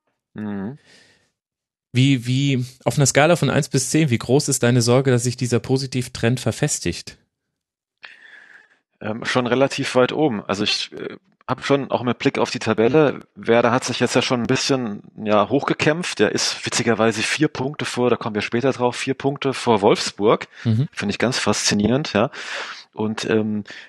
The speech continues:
Speaker 1: die, ich glaub schon, dass sie noch ein paar Punkte holen bis zur Winterpause, ja. Und, ähm, wie gesagt, ich halte die Offensive auch sehr stark, ja. Und wenn die es einigermaßen in den Griff, Griff kriegen, ähm, ihre Defensive hinzubekommen,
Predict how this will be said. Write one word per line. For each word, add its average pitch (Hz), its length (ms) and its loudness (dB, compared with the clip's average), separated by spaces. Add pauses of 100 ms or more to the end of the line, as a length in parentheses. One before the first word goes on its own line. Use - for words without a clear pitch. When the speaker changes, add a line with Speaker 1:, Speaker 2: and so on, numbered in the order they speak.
(140)
Speaker 1:
die, - 100 -6
ich 95 340 -2
glaub 101 160 2
schon, 131 160 0
dass 143 140 2
sie 135 60 4
noch 120 120 2
ein 120 80 -2
paar 120 180 2
Punkte 123 340 -4
holen 143 260 4
bis 90 200 0
zur 98 120 2
Winterpause, 92 680 0
ja. 98 180 2
Und, - 400 -4
ähm, 98 260 -4 (340)
wie 104 120 -4
gesagt, 110 280 0
ich - 120 2
halte 110 200 0
die 104 240 -2
Offensive 113 640 0
auch 92 140 -2
sehr 92 220 0
stark, 90 500 0
ja. 107 220 2
Und 98 340 -6 (400)
wenn 107 140 2
die 107 100 0
es - 180 -2
einigermaßen 117 640 2
in 110 60 -2
den - 80 -2
Griff, - 180 -2
Griff - 600 -4
kriegen, 123 440 -2
ähm, 110 460 0 (320)
ihre 101 200 0
Defensive 98 560 2
hinzubekommen, 104 760 0